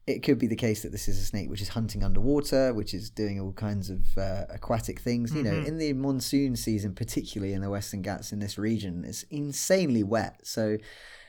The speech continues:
Speaker 1: having a snake which is adapted to kind of do various things in those conditions shouldn't be a surprise. And yet here we are seeing it swim underwater for the first time. So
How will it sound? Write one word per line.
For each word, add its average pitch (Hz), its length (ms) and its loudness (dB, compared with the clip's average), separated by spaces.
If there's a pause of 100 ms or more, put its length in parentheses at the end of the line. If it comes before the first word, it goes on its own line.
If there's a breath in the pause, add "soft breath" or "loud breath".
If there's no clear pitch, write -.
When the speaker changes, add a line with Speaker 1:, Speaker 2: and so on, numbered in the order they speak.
(160 loud breath)
Speaker 1:
having 165 260 4
a 135 40 2
snake 127 340 -2
which 110 160 -2
is 104 100 -4
adapted 107 560 -2
to 104 260 -2
kind 107 220 -2
of 98 120 -6
do 110 240 2
various 98 380 -2
things 98 380 -6 (140)
in 107 240 -2
those 101 220 -2
conditions 90 680 -6 (200)
shouldn't 127 320 -6
be 104 280 0 (100)
a 107 60 -6
surprise. 98 600 -4 (600 loud breath)
And 120 140 0
yet 127 280 4
here 131 160 2
we 127 100 2
are 120 300 4 (440)
seeing 139 300 2
it - 100 0
swim 131 240 0
underwater 127 460 2
for 98 120 -8
the 98 80 -4
first 107 300 0
time. 101 320 -2
So 110 320 0